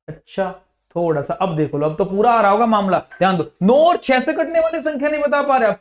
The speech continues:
गुरुजी अठारह, अठारह, नौ से दो अठारह, छह से तीन अठारह, बहुत बढ़िया। तो दोनों खाली करेंगे, ये दो लीटर खाली कर रहा है, पांच लीटर, तो इसका मतलब दोनों मिला के दो और तीन पांच, तो ये पांच हो गया। तो बेटा अठारह बटे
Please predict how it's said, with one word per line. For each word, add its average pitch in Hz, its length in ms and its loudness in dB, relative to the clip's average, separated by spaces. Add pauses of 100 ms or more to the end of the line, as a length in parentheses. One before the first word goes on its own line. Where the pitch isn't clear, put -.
(200)
गुरुजी 247 280 -2
अठारह, 220 640 2 (200)
अठारह, 208 380 0
नौ 247 260 2
से 285 160 -2
दो 202 180 0
अठारह, 262 560 2 (220)
छह 208 160 -2
से 214 140 -4
तीन 226 260 -8
अठारह, 156 500 -4 (220)
बहुत 185 260 -2
बढ़िया। 151 320 -2 (220)
तो 208 100 2
दोनों 269 420 4
खाली 254 260 2
करेंगे, 294 240 0
ये 294 120 -2
दो 262 200 2
लीटर 294 300 -2
खाली 247 260 0
कर 269 120 -4
रहा 277 100 -2
है, 254 80 -4
पांच 254 380 -2
लीटर, 220 260 -4
तो - 360 -16
इसका 208 240 -6
मतलब 196 400 -6
दोनों 196 280 -2
मिला 196 200 0
के 185 80 -4
दो 180 160 -2
और 220 160 0
तीन 269 220 -4
पांच, 185 400 0
तो 180 60 -4
ये 175 60 -4 (100)
पांच 160 260 -4
हो 139 80 -10
गया। 139 140 -6
तो - 320 -14
बेटा 190 200 -2
अठारह 202 520 0
बटे 196 280 -4